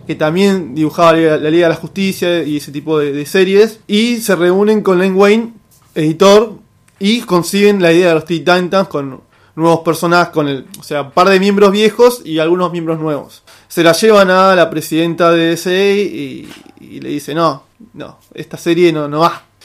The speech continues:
Eh, o sea, ya hicimos los Teen Titans y no funcionaron". Y Mark Wolfman le dice, "No, nosotros lo vamos a hacer bien. Bueno,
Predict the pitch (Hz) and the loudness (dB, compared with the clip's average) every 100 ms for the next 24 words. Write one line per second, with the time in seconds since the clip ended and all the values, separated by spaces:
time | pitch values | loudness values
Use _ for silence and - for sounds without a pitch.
0 | _ - 147 143 165 147 135 135 127 156 | _ -14 -12 -6 -6 -6 -6 -10 -8 -8
1 | 135 131 - 185 180 175 208 196 175 190 | -8 -10 -2 2 2 0 0 2 2 0
2 | 196 214 208 196 165 165 165 165 165 156 | 2 2 2 -2 -4 -6 -8 -4 -2 -2
3 | 123 - 135 151 151 165 170 180 165 143 | -6 -14 -10 -8 -4 -4 -2 -4 -4 -4
4 | 156 156 165 147 135 - 196 196 156 156 | -6 -6 -4 -6 -8 -4 2 2 2 -4
5 | 147 - 156 139 170 139 117 - _ _ | -6 -6 -4 0 0 0 -6 -20 _ _
6 | _ - 208 | _ -6 -6